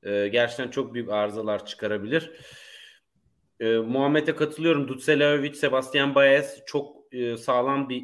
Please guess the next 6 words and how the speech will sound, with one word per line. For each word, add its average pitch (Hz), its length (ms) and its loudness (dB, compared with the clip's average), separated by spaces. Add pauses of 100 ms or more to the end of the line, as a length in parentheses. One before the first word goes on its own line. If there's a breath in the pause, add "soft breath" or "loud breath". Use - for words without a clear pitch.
(100)
ilk 135 260 -8
tur 117 180 -8 (140)
maçı. 117 580 -6 (320)
Ki 147 100 -14
Sebastian 139 580 2
Baez 143 540 6